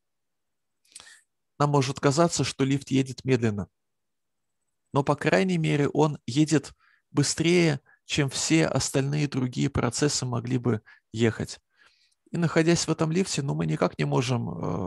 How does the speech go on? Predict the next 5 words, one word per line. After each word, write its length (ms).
ускорить 580
этот 240
лифт. 260
Можно 280
прыгать, 540